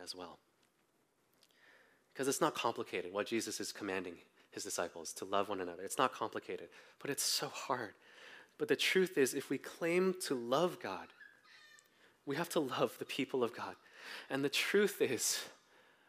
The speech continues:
loving people is really hard. It is so hard to love people.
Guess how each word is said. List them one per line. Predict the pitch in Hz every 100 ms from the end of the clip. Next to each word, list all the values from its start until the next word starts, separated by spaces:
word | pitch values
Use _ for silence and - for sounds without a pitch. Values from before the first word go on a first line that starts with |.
| _
loving | 151 139 151
people | - 120 107
is | 101 -
really | -
hard. | - - - - - - - _ _ _ _ _ _ _ _ _ -
It | 156
is | 143
so | - - 131 120 113
hard | - 107 101 98
to | 110
love | 101 90 -
people. | - 90 -